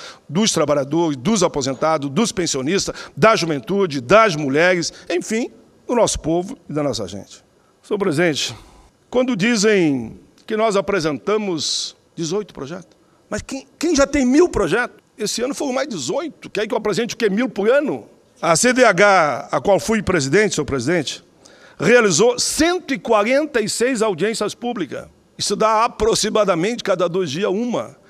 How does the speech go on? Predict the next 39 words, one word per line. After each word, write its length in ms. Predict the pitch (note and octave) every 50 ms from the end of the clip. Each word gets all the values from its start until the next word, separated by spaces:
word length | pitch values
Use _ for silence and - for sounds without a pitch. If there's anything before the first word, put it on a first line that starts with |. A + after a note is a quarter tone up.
| _ - - _ _
E 60 | -
sobre 600 | - - B3 B3+ C4 C4 B3+ B3 A#3 A3 G3 F3+ E3
noventa 600 | D#3+ E3+ G3 G3 C#3+ C3+ C#4 D#4 G4+ - - A3+
e 60 | G3+
nove 260 | G#3 A#3+ B3+ G3 F#3
por 120 | - G#3
cento 240 | F3+ - A#3 B3 A#3
sobre 180 | - A#3 A3 G3+
a 40 | G3
minha 200 | G3+ A3+ A3+ F#3
presidência. 720 | G3+ F#3+ E3+ D3 D3+ E3+ G3+ A3 G3+ - - C3 A2 - - _ _ _ _ _ _ _ _ - - - - - _ _ _ _
Toda 380 | - D#4 E4+ E4 D4 A#3 C4+ B3
segunda-feira 760 | - - A#3+ G#3 A#3 C4 B3 A#3 G3+ - G#3+ B3+ B3 A#3
pela 220 | G#3 - G#3 G#3 G#3
manhã, 320 | G3 F#3 F#3+ G3+ A3 A3
senhor 180 | G3 - D3+ B2
presidente, 600 | A2 A#2 A#2 G#2+ A#2 A#2 - - - - - _ _ _ _ _ _ _ _ _ _
o 60 | C#3+
Brasil 340 | D3 G3 G3+ E3 - G#3+ A3
acompanhava 520 | G#3+ - G3+ G#3 - G3 F#3+ G#3 G#3+ F3
os 80 | D#3+ D3+
grandes 240 | F#3+ A#3+ A#3 F3
debates 520 | E3+ E3+ D#3+ F3+ F#3 G3 F#3+ - - - - - - - - - _ -
que 80 | - E3+
lá 100 | F#3 F3+
fazíamos 500 | - F3 D#3+ B2+ B2+ F#3 G3+ F3+ D3 -
com 60 | E3
a 60 | D3
sociedade 520 | - D#3+ C#3 - D3 C3+ D3 D#3+ E3 C3+
brasileira. 680 | C3 C3+ C3 A2+ A#2 A#2+ C3+ D#3 F3 F3 C#3+ A#2+ - - _ _ _ _ _ _ _ _ _ _ _ _ _ _ _ _ -
Eu 140 | G3 G3+ F#3
vinha 180 | A3 C#4 C#4
todos 520 | C4+ C#4+ - - D4 D#4+ E4 C#4+ A#3+ B3 G#3+
os 40 |
domingos 360 | E3+ G#3+ G3+ A#3 C#4 C4+ G3+ G3+
e 20 |
vou 120 | F3 A3
continuar 420 | F#3+ A#3 A3 - A#3 A3+ C4 D4 D4+
vindo. 520 | A3 A3+ B3 C4+ C#4 B3 G3+ D3 C#3 -